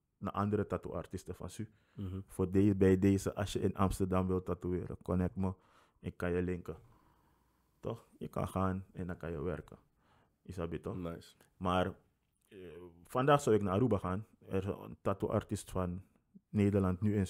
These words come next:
Speaker 1: was in Suriname, ook een bekende naam, Asgard. Ken je Asgard?
Speaker 2: Mhm, mhm.
Speaker 1: Asgard, nou man of me.
Speaker 2: Ja.
Speaker 1: Een man nam je man, me meet aan man verleden, een man tak bro, Kogwa Aruba. Zonder na te denken, me tak Kogwa.
Speaker 2: Wel
Speaker 1: Alleen
Speaker 2: bezig.
Speaker 1: heeft het reisbureau me een beetje opgefokt, maar Chintori.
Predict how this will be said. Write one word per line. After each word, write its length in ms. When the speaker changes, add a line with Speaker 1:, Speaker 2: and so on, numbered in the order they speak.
Speaker 1:
was 240
in 80
Suriname, 480
ook 120
een 80
bekende 360
naam, 340
Asgard. 560
Ken 120
je 60
Asgard? 360
Speaker 2:
Mhm, 200
mhm. 260
Speaker 1:
Asgard, 420
nou 280
man 140
of 120
me. 260
Speaker 2:
Ja. 300
Speaker 1:
Een 160
man 200
nam 180
je 80
man, 280
me 80
meet 220
aan 220
man 180
verleden, 420
een 60
man 140
tak 160
bro, 180
Kogwa 280
Aruba. 440
Zonder 340
na 160
te 140
denken, 280
me 100
tak 220
Kogwa. 240
Speaker 2:
Wel 200
Speaker 1:
Alleen 100
Speaker 2:
bezig. 180
Speaker 1:
heeft 160
het 120
reisbureau 540
me 200
een 100
beetje 280
opgefokt, 440
maar 180
Chintori. 520